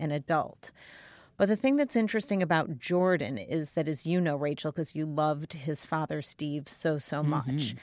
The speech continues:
Speaker 1: that Jordan lost his dad, my brother-in-law, Steve, really suddenly when Jordan was in high school. And I was listening to Jordan and thinking to myself,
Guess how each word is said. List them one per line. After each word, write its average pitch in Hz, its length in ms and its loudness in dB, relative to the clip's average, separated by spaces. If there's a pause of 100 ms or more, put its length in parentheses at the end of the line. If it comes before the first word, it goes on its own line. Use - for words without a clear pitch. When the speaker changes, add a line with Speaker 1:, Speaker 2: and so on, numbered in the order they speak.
(440)
Speaker 1:
that 175 140 4
Jordan 208 640 2
lost 160 460 2
his 151 300 0
dad, 131 500 -2
my 151 140 -2
brother-in-law, 156 580 0
Steve, 147 680 -2 (100)
really 160 340 0
suddenly 147 800 -2
when 156 360 -4
Jordan 156 680 -2
was 151 600 -2 (120)
in 147 480 -4 (140)
high 151 180 -2
school. - 460 -10 (1000)
And 208 200 4
I 226 280 4 (100)
was 202 280 -2 (180)
listening 302 560 2
to 262 140 -2
Jordan 220 460 2
and 175 140 0
thinking 208 320 0
to 185 80 0
myself, 160 540 2